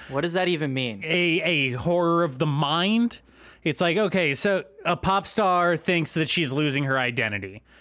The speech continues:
Speaker 2: Uh, she thinks that the, that she's, has an alter,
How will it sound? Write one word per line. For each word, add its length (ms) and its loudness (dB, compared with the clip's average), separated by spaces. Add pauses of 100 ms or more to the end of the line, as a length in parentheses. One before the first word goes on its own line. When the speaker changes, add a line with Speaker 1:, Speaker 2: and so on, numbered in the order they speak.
(140)
Speaker 2:
Uh, 240 2
she 180 -2
thinks 240 -2
that 140 -2
the, 360 0
that 200 -2
she's, 480 -4 (280)
has 220 0
an 100 0
alter, 800 0